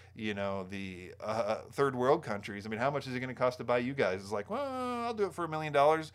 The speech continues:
You, "We'll do anything that you want for a million." Okay, there you go. It costs a little bit more, I'm sure, in the Western countries, but it's just, it's that easy. It's money. It's just, and as long as the world continues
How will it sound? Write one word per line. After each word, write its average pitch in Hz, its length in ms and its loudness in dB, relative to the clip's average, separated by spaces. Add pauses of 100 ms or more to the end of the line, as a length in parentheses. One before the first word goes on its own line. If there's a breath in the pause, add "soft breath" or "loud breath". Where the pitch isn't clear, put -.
(160 loud breath)
You, 143 220 -2
"We'll 139 260 -2
do 135 300 -4
anything 135 400 -2
that 127 100 -8
you 135 80 -4
want 120 280 4
for 135 120 -2
a 131 60 -2
million." 139 280 -4
Okay, 170 300 -8
there 139 120 -6
you 127 80 -8
go. 101 100 2
It - 440 -14
costs 147 200 4
a - 20 0
little 135 120 0
bit 131 120 0
more, 120 220 2
I'm 113 80 2
sure, 120 220 0
in 110 40 0
the 104 80 -4
Western 117 320 0
countries, 95 280 -10
but 113 200 -4 (140)
it's 147 160 -4
just, 170 200 -2 (100)
it's 151 160 -8
that 175 240 2
easy. 196 260 -6
It's 113 180 -6
money. 147 380 0
It's 104 100 -6
just, 147 220 -10 (380 loud breath)
and 139 100 -6
as 127 120 -6
long 208 240 -2
as 196 100 -4
the 165 100 -4
world 151 480 4
continues 143 680 -8